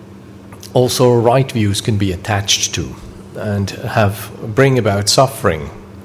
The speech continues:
If you have the choice between a right view and a wrong view, by all means, uh, attach to the right view. Uh-huh. If you have a choice to, uh, hold a right view or attach to a right view, do just simply hold it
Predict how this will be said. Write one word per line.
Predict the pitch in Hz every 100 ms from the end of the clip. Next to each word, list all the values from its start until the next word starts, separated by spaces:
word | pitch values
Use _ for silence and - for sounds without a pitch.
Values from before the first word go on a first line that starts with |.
| - - -
If | 143
you | 202
have | 185 -
the |
choice | - 160 160 156
between | 143 - 147
a | 123
right | 120 139 139
view | - 131
and | 117
a | 110
wrong | 117 127 120
view, | 113
by | 113 117
all | 117
means, | 113 110 104 - - - - - -
uh, | 123 110 113 127 117 117
attach | 107 139 117 -
to | -
the | 107 104
right | 110 117 117
view. | - 78 69 - - -
Uh-huh. | 104 104 104 117 - - - - -
If | 147 175
you | 180
have | 180 135
a |
choice | - 160 151 -
to, | - 127 117 - - - -
uh, | 123 117 110 107 - - - - -
hold | 147 165 170
a | 135
right | 110 107 110
view | - 117 120 120
or | - 110
attach | 107 - 147 143 -
to | 113 101
a |
right | 95 90 98
view, | - 107 104
do | 160 151 139
just | 120 117 -
simply | 131 117 113
hold | 104 113 110 107
it | 95 90